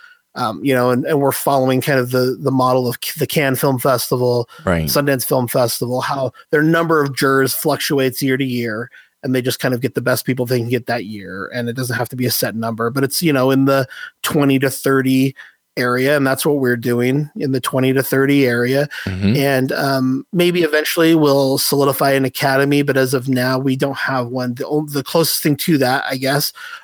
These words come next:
Speaker 1: are that we, as the hosts of Horror Movie Podcast, who are presenting the awards, we give each of ourselves a vote every year. And then this year, um, and, and last year, we've decided to bring in our listeners of the year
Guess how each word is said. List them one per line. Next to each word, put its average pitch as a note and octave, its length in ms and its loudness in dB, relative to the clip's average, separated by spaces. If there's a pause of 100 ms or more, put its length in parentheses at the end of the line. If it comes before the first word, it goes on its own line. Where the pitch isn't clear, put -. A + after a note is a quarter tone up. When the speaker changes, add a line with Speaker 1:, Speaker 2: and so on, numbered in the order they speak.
Speaker 1:
are C3+ 180 2
that B2 180 2
we, C#3 360 2
as C#3 140 2
the - 80 -2
hosts C3+ 260 2
of B2+ 140 0
Horror C3 180 0
Movie B2+ 180 2
Podcast, D3+ 600 0
who C3+ 80 -2
are A#2+ 40 -2
presenting D#3+ 480 2
the D3 80 4
awards, C3+ 420 2 (360)
we C3+ 100 -2
give C#3 240 0 (140)
each D3+ 200 -4
of C#3 100 2
ourselves D3+ 420 0
a D#3+ 60 4
vote C#3+ 240 4
every B2+ 240 0
year. A2 300 -6 (480)
And C#3 100 0
then C3 120 4
this D#3 200 2
year, C#3+ 360 2 (200)
um, B2 400 -4 (640)
and, E3+ 100 0
and F#3+ 200 2
last C3 260 -2
year, A#2+ 60 -8
we've C#3+ 320 0
decided C#3+ 320 0
to C#3 300 -2 (420)
bring D3+ 220 2
in D3 120 0
our C3+ 460 -2
listeners D#3 520 2
of C3 140 0
the C3+ 80 0
year B2+ 540 2